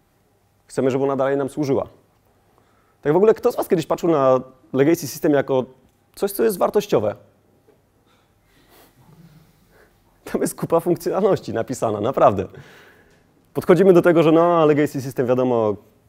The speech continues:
babranie się w błotku i tak dalej, ale tam jest naprawdę kupa fajnej logiki i kupa wartości, którą warto wykorzystać. Tylko jak to zrobić? Możemy wykorzystać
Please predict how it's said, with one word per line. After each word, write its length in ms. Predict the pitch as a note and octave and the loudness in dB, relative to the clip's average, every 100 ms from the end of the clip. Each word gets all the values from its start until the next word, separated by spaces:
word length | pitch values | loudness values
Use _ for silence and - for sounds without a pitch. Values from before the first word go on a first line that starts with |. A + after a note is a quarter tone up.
| - | -4
babranie 400 | A2 A#2+ C3 B2 | -2 2 2 0
się 180 | A#2+ A2 | -2 -6
w 60 | |
błotku 580 | F2 G2 G2 A2 B2 C3+ | -6 -12 -10 -6 -6 -6
i 60 | A#2 | -6
tak 120 | G#2 | -4
dalej, 260 | G2+ B2 E3+ | -4 0 0
ale 220 | F3+ G3 - _ - _ - | 0 -2 -6 _ -20 _ -10
tam 100 | F3 | -6
jest 100 | G#3 | -4
naprawdę 300 | F#4 C4+ F#3 | -2 2 0
kupa 380 | - E3+ F3+ G#3 | 0 -2 -2 -2
fajnej 440 | - D3 D#3+ F#3 | -2 0 2 4
logiki 420 | G3+ F#3+ C3+ A2 | 4 2 -4 -8
i 80 | A2 | -8
kupa 380 | - F3 F3 F#3+ - - - | -4 2 2 2 -4 -20 -6
wartości, 500 | D3 D#3+ B2+ - D#3+ | -4 -2 -4 -6 -12
którą 420 | - F3 F#3+ D3+ C#3 | -2 0 2 0 2
warto 260 | C3 C3 | 0 2
wykorzystać. 560 | E3 F#3+ G3 - F#2 - _ _ _ - - - - _ _ _ _ _ _ _ | -6 -2 -2 -4 -12 -14 _ _ _ -18 -18 -18 -20 _ _ _ _ _ _ _
Tylko 140 | D3 | 0
jak 120 | D#3 | 2
to 80 | B3 | 2
zrobić? 380 | B3+ G3 G2 - - _ _ _ _ _ _ _ _ _ _ - _ _ _ _ _ _ _ _ _ | 4 4 4 -8 -20 _ _ _ _ _ _ _ _ _ _ -20 _ _ _ _ _ _ _ _ _
Możemy 220 | C3+ D#3+ A#3 | -2 0 2
wykorzystać 640 | A3+ F3+ F3+ C#3+ E3 - | 2 2 2 2 2 0